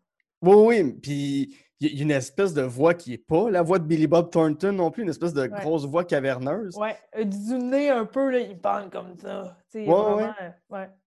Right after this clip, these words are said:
Speaker 1: Puis je me suis rappelé d'une entrevue que t'avais fait, je sais plus c'était où, c'était avec qui, mais, euh, que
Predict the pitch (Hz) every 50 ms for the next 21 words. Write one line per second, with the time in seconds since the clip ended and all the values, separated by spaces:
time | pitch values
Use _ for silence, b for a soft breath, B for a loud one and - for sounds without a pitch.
0 | _ _ 156 156 165 170 165 170 - - - 139 135 147 151 147 - - 160 143
1 | 147 139 202 277 240 196 151 151 139 139 - - 143 135 123 139 185 214 - -
2 | 151 139 127 127 117 113 - - - - 160 156 175 170 135 120 113 - 131 120
3 | _ - 180 190 196 202 202 196 180 - - - 147 139 - - _ _ _ -
4 | 170 170 185 190 202 190 - - 143 139 131 135 131 135 - - - 208 220 208
5 | 147 147 151 160 170 185 190 - - - - 135 131 127 123 120 - - 131 131
6 | 127 123